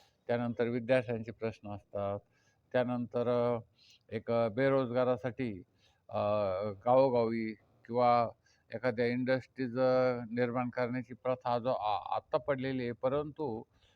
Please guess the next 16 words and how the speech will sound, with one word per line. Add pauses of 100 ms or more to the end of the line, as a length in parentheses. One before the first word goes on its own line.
(240)
पूर्वी
लघुउद्योग (520)
किंवा
गावामध्ये
जे
पारंपरिक
उद्योग (120)
चालत
होते
आणि
गावामध्येच, (100)
अ,
लोकांना
रोजगार
मिळत
होता,